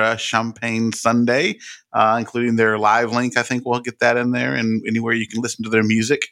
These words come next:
Uh, and definitely go check it out because, uh, they're, they're great to listen to.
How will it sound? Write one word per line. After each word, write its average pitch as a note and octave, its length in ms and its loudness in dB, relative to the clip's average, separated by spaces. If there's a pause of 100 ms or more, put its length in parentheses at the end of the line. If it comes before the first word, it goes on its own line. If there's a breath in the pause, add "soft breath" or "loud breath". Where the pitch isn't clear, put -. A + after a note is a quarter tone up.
(140)
Uh, G#2 160 2
and A#2+ 120 -2
definitely D3+ 360 -2
go A2+ 60 -2
check A2 220 -2
it G#2+ 80 -2
out G2+ 260 0
because, G#2 340 -8
uh, G2+ 300 4
they're, A2+ 360 2 (300)
they're A2 160 0
great G#2+ 380 0
to F#2 120 -12
listen F#2+ 280 -6
to. C#2+ 180 -4